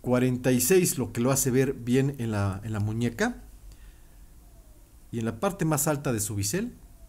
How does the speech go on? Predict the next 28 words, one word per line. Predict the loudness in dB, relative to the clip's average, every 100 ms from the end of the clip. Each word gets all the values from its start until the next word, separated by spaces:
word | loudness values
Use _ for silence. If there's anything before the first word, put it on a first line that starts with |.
| -20 -12
es | -8 -6
de | -6
catorce | -6 -4 -4 -2 -2
milímetros, | -2 0 0 -2 -2 -4
porque | -4 -6 -2 0 0 -2 -14 -20 -20 -20 -14
si | -8 -4
se | -2
ven, | 0 2 0
está | -4 -8 -8
protegido | -8 -8 -8 -4 -4
el | -4
cristal. | -6 -6 -4 -4
El | -4
cristal | -6 -6 -4 -2 -2
no | -2 -2
es | -2
de | -4
zafiro, | -4 -4 -4 -4 -10 -20 -20 -20 -20 -20 -14
es | -10 -6
mineral, | -4 0 0 0 -4 -14 -20 -20 -20 -20 -20 -20 -20 -20 -20 -12
pero | -10
no | -6
tiene | -4 -2
ni | 0
una | 0 -2 -4 2 4 4 0 -20 -2
patinada | 0 0 2 4 6 6 6
de | 4
mosca. | 0 -2 -2 -4 -10 -18